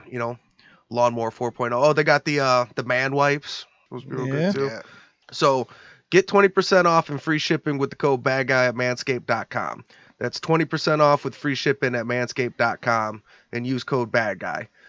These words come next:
Speaker 1: Unlock your confidence and always use the right tools for the job with Manscaped. All right, we're back. So basically, Quack Quack got caught,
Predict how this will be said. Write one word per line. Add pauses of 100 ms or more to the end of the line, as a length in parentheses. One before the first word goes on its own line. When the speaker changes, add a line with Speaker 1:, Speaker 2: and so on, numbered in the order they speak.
(120)
Speaker 1:
Unlock
your
confidence
and
always
use
the
right
tools
for
the
job
with
Manscaped. (800)
All
right,
we're
back. (580)
So
basically, (260)
Quack
Quack
got
caught,